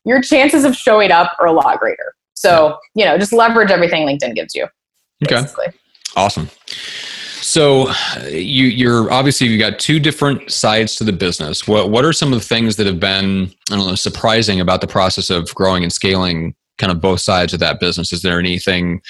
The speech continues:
Speaker 2: uh, any common lessons or common takeaways that you're applying to both?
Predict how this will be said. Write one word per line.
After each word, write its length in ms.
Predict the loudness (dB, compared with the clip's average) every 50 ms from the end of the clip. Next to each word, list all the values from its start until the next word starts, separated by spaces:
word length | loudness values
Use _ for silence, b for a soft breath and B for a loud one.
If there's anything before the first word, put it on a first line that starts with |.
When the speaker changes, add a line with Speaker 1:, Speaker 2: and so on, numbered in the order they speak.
| B B B B B B B -4
Speaker 2:
uh, 400 | -2 0 0 0 0 0 -2 -2 -6 -10 _ _ _ _ _
any 140 | -2 -2 -2
common 400 | -2 -2 -2 0 0 2 2 2
lessons 540 | 2 2 0 0 -2 -2 -2 -2 -4 -4 -4
or 80 | -4 -4
common 340 | -4 -4 -2 -2 -2 -2 -2
takeaways 480 | -2 -2 -2 0 0 0 0 -2 -2
that 160 | -4 -4 -4
you're 80 | -4 -4
applying 280 | -2 -2 -2 -2 -2 -2
to 60 | -2
both? 260 | -2 -2 -4 -4 -6